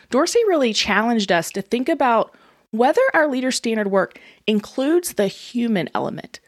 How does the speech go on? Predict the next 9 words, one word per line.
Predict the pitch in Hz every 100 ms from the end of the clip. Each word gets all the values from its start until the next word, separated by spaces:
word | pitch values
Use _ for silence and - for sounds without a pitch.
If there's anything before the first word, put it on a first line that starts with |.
| - _ -
the | 214
relationship | 220 214 214 240 262 - 220 202 -
building, | 175 160 - 180 _ _ _ _ _ _
and | - 254
not | 269 311 -
from | 311
a | 285
compliance | 285 240 - 247 262 208
perspective, | 190 - - - - -